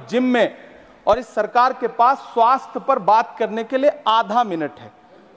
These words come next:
सभापति महोदय, कोविड वैक्सीन को लेकर के लंदन की अदालत से जो तथ्य देश के सामने आए हैं, उन्होंने भय फैला रखा है।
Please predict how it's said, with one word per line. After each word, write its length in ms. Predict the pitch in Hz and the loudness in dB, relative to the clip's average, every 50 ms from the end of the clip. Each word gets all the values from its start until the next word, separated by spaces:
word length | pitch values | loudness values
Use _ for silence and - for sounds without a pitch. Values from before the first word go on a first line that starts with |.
| - - | -4 -2
सभापति 500 | 170 165 196 208 - 330 - - 220 196 | 0 0 0 -2 -2 -6 -10 -10 -6 -4
महोदय, 500 | 185 175 185 196 185 214 214 190 165 - - - - - - - - - _ _ _ _ _ _ _ _ _ - | -2 0 0 0 0 2 2 2 0 -2 -6 -18 -20 -20 -20 -20 -20 -20 _ _ _ _ _ _ _ _ _ 0
कोविड 300 | 185 190 202 220 202 185 | 0 2 2 0 0 2
वैक्सीन 460 | 196 196 196 - - 220 226 233 226 | 2 0 0 -2 -10 -8 -8 -8 -2
को 140 | 220 214 202 | -2 -2 0
लेकर 340 | 196 208 202 202 226 214 | 2 0 0 0 0 -2
के 180 | 202 208 240 226 | 0 0 0 0
लंदन 540 | 214 170 160 170 185 202 208 214 226 226 214 | 0 2 0 -2 -2 -2 -2 -2 -2 -2 -4
की 240 | - - 220 220 - - 156 | -6 -8 -10 -10 -4 -2 -2
अदालत 460 | 160 151 180 190 202 214 214 214 - - - | 0 2 2 2 2 0 -2 -4 -12 -6 -6
से 80 | 220 | -6
जो 120 | 180 185 202 | -4 -4 -8
तथ्य 440 | 202 - - 254 254 - - 226 196 | -6 -4 -4 -6 -6 -6 -10 -8 -4
देश 260 | 175 202 208 208 - | -2 -2 -2 -2 -4
के 120 | - 202 | -8 -8
सामने 400 | 190 - 190 165 170 185 196 185 | -4 -2 -2 -2 -2 -2 -4 -2
आए 300 | 165 160 175 208 220 185 - | 0 0 0 0 -2 -2 -6
हैं, 160 | 226 269 269 - - - - - - - - - | -6 -6 -8 -16 -20 -20 -20 -20 -20 -20 -6 -4
उन्होंने 320 | 165 180 190 196 196 196 | -2 0 0 0 0 -2
भय 360 | 185 147 117 - - 180 208 208 | -4 -4 -10 -4 0 0 0 0
फैला 340 | - - 160 156 151 143 | -2 -4 -2 0 2 2
रखा 340 | 139 135 - - - 151 139 | 0 0 -4 -6 -4 -2 -2
है। 160 | 131 135 120 | -2 -4 -10